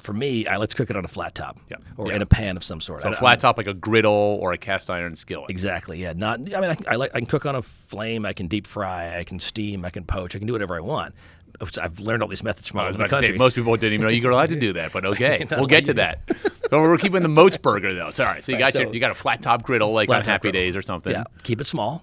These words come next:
Speaker 2: Yeah.
Speaker 1: not too big. You know, people think, "Oh, you gotta make a big ass burger." No, this is not. Uh, burgers should be a small affair. They should not be. And I actually, honestly, I,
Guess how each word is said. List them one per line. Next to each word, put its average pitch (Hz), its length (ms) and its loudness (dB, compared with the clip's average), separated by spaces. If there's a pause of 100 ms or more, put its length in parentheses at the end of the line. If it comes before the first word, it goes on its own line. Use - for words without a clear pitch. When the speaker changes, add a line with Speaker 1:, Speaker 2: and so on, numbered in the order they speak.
Speaker 2:
Yeah. 85 100 -6
Speaker 1:
not 87 160 -6
too 135 100 -4
big. 107 440 -6
You 113 80 -8
know, 98 120 -2
people 120 220 -4
think, 98 240 -6
"Oh, 151 200 -4
you 87 100 -6
gotta 127 140 -8
make 147 140 -10
a - 40 -8
big 151 220 -8
ass 151 160 -8
burger." - 320 -10
No, 85 140 -8
this 98 120 -10
is 87 80 -10
not. 98 280 -6 (120)
Uh, 80 140 -8
burgers 120 340 -2
should 95 220 -4
be 98 100 -4
a 85 60 -8
small 92 380 -8
affair. 76 280 -12
They 80 80 -16
should 85 220 -10
not 101 300 -6
be. 92 180 -8 (460)
And 143 180 -4
I 170 140 -2
actually, 180 320 -2
honestly, 135 340 -4
I, 110 140 -2